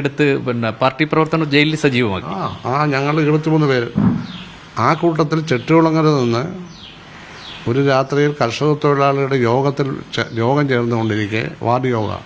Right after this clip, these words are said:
Speaker 2: പതിനഞ്ച് പേരെ അവിടെ നിന്ന് അറസ്റ്റ് ചെയ്ത് അവരെ ഞങ്ങളുടെ കൂട്ടത്തിൽ കൊണ്ടിട്ടു. അപ്പോൾ അവരും കൂടെ ഞങ്ങളുടെ കൂടെ കൂടി. ഞങ്ങൾ എന്തുകൊണ്ട് അടിയന്തരാവസ്ഥ ഉണ്ടായി? വെളിയിൽ നിന്നുള്ള ആക്രമണം കൊണ്ടല്ല, വിദേശ ആക്രമണമല്ല.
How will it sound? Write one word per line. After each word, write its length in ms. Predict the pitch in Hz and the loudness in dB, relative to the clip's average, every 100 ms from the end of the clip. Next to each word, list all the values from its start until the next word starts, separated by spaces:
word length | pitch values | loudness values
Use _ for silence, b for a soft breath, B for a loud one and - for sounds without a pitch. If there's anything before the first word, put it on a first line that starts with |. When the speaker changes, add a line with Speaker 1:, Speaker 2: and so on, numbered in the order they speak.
| - B B B - | -16 B B B -4
Speaker 2:
പതിനഞ്ച് 280 | 117 123 123 | 0 2 2
പേരെ 200 | 117 123 | 2 4
അവിടെ 160 | 113 127 | 2 0
നിന്ന് 140 | 117 | 0
അറസ്റ്റ് 200 | 110 110 | -2 -2
ചെയ്ത് 120 | 120 | 0
അവരെ 180 | 113 135 | 2 2
ഞങ്ങളുടെ 220 | 135 113 | 2 0
കൂട്ടത്തിൽ 240 | 104 104 104 | -2 -4 -4
കൊണ്ടിട്ടു. 300 | 98 - - - | -8 -10 -12 -4
അപ്പോൾ 180 | 120 | -2
അവരും 240 | 123 147 156 | 2 4 4
കൂടെ 120 | 151 | 4
ഞങ്ങളുടെ 220 | 139 113 | 2 0
കൂടെ 120 | 107 98 | -2 -4
കൂടി. 200 | 95 95 - - - - - - - - - - 113 | -8 -10 -18 -18 -18 -18 -18 -18 -16 -16 -14 -4 -2
ഞങ്ങൾ 320 | 143 156 156 - 160 | 2 2 0 0 0
എന്തുകൊണ്ട് 380 | 147 143 143 135 | 2 2 2 2
അടിയന്തരാവസ്ഥ 500 | 123 127 123 113 120 | 2 2 2 2 0
ഉണ്ടായി? 320 | 107 107 170 - - - - - - - - - | 0 0 -2 -10 -14 -14 -14 -14 -14 -14 -16 -6
വെളിയിൽ 240 | 120 131 139 | 0 4 4
നിന്നുള്ള 240 | 131 127 | 4 2
ആക്രമണം 360 | 120 123 117 113 | 2 2 0 0
കൊണ്ടല്ല, 340 | 110 104 101 | 0 -2 0
വിദേശ 340 | 110 113 113 113 | 0 0 0 -2
ആക്രമണമല്ല. 640 | 104 104 104 101 95 160 | -2 -2 -2 -2 -4 -6